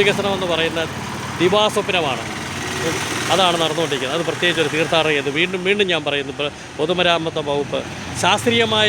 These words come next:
രീതി അവലംബിക്കുക. കാരണം റോഡുകൾക്ക്, റോഡിന് വീതി കൂട്ടുക. ഇതുപോലെ തീർത്ഥാടന കേന്ദ്രത്തിൽ ആ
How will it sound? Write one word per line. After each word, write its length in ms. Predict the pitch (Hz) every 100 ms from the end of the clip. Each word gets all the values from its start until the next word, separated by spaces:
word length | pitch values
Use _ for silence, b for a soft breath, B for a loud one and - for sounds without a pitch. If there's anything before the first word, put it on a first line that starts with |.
| 196
രീതി 180 | 190 190
അവലംബിക്കുക. 580 | 170 185 202 202 170 170 120 - - - -
കാരണം 240 | 180 202 170
റോഡുകൾക്ക്, 580 | 190 220 226 220 202 196 160 - -
റോഡിന് 300 | 185 233 240 220
വീതി 260 | 208 220 226
കൂട്ടുക. 240 | 196 151 139 147
ഇതുപോലെ 260 | 190 208 190
തീർത്ഥാടന 460 | 202 202 208 208 202
കേന്ദ്രത്തിൽ 400 | 202 196 196 196 180 - -
ആ 20 | 156